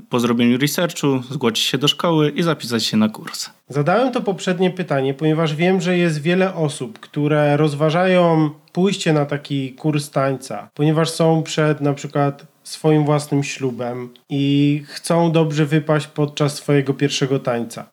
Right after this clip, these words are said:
Speaker 2: Na co powinny takie osoby zwrócić uwagę przy wyborze instruktora?
Speaker 1: Przede wszystkim na doświadczenie instruktora. Oczywiście nie możemy też wymagać tego, że w każdej szkole tańca znajdziemy mistrza świata, Europy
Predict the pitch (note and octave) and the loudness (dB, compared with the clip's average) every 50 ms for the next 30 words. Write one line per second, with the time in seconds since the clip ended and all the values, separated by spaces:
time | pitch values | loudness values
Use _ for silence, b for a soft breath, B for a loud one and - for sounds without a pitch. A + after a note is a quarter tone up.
0 | _ - F3+ G#3+ G#3+ C#4 B3 A3 A#3+ A#3 G3 G3 F#3 E3 D3+ D3+ D3 - F#3 F3+ | _ -2 -2 0 0 -2 -4 -2 -2 -2 2 2 4 4 4 4 2 0 -2 0
1 | - G3 F#3 - - F3+ E3+ E3 D#3+ D3 C#3 D3+ E3 E3 D#3+ - D#3+ C#3+ - - | 0 0 0 0 0 -2 0 0 -2 -2 -2 0 -2 0 0 -2 -4 -4 -4 -6
2 | D#3 C#3+ D#3+ D#3+ D3 D#3 D3+ D3 - - D#3 D3+ D3 C#3+ C#3 B2 C#3+ C#3 C#3 D#3+ | -2 0 0 2 2 0 -2 -2 -2 0 2 4 4 2 2 0 -2 0 2 2
3 | D#3 C3+ D3+ C#3+ C#3+ C#3 C#3+ - D3+ B2+ - - - A2+ A2 G#2+ A2 - _ _ | 2 4 4 2 2 0 -2 -8 -12 -12 -12 -12 -14 -14 -14 -14 -16 -18 _ _
4 | _ _ _ _ - - C#3+ B2 B2+ A#2+ A2+ - - - A2+ - - - - B2 | _ _ _ _ -4 -2 -2 0 0 0 0 -2 -4 -4 -6 -8 -8 -6 -2 0
5 | A#2+ A#2+ A#2+ A#2+ A#2 A#2 A2+ A2+ A2+ A2 A2 A2 A2 G#2+ A#2 G#2+ - - A#2 - | 0 2 2 4 4 2 2 2 2 2 0 0 0 -2 -6 -6 -6 -8 -10 -6
6 | - D#3 D3+ C#3 A#2+ A2 G#2+ - - G#2+ - - - G#2 G2+ G2 F#2 - _ _ | -4 -2 0 0 0 -2 -4 -6 -10 -12 -12 -6 -6 -6 -6 -6 -10 -16 _ _
7 | _ C#3 C3 A2 - C3+ C3 D3 C#3+ - - C#3+ C#3 C3+ C3+ C3 B2+ B2+ C3 C3 | _ -6 -4 -2 -2 -2 -2 -2 -2 0 -2 0 0 2 2 2 2 0 0 0
8 | C3 A#2+ - C3 B2 A#2 - - - - C3 A#2+ A#2 B2 C3 B2+ B2 A#2 B2 A#2+ | -2 0 -2 -2 -2 -2 -4 -4 -2 -2 -2 -2 0 0 0 0 0 0 -2 -2
9 | A2 - - - A#2 A2 - B2+ A#2+ A2+ A#2 A#2 A2+ A#2+ A#2 - - B2 A2+ A2 | -2 -4 -4 -4 -6 -6 -4 -4 -4 -2 -2 -2 -2 -4 -6 -2 -4 -4 -2 -2
10 | B2 A#2 A2+ - - A#2+ A#2+ A2+ A2+ A#2+ A2+ A2+ A2 A#2+ A2+ G#2+ A#2 A2+ A2 A2+ | -4 -4 -4 -2 -2 -2 -2 -2 -2 -2 -2 -2 -2 -4 -4 0 0 0 0 2
11 | A2+ A2+ A2+ A2+ A#2 A#2 A2 G#2+ - - A#2+ A2 - - - A#2 G#2+ - - A2+ | 2 2 2 2 2 0 0 0 -2 -2 -2 -2 -2 -4 -4 -6 -4 -2 -2 0
12 | A2 A2+ A2+ - A#2 G#2+ A2 G#2+ G#2 - - A2 A2 A#2 | 0 0 -2 -2 -4 -2 -2 -2 -4 -4 -6 -6 -6 -6